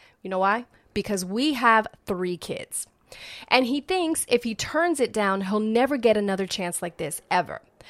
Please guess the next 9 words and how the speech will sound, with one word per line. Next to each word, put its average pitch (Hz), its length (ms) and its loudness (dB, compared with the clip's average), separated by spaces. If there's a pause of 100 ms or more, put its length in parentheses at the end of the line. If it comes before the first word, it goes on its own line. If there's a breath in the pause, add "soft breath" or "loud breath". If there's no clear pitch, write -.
(180 loud breath)
But 190 360 2 (100)
he'd 254 320 -6
be 254 100 0
gone 208 460 -2
so - 340 -2
much. - 440 -8 (540 loud breath)
I 262 160 6
told 320 420 0
him 180 280 -4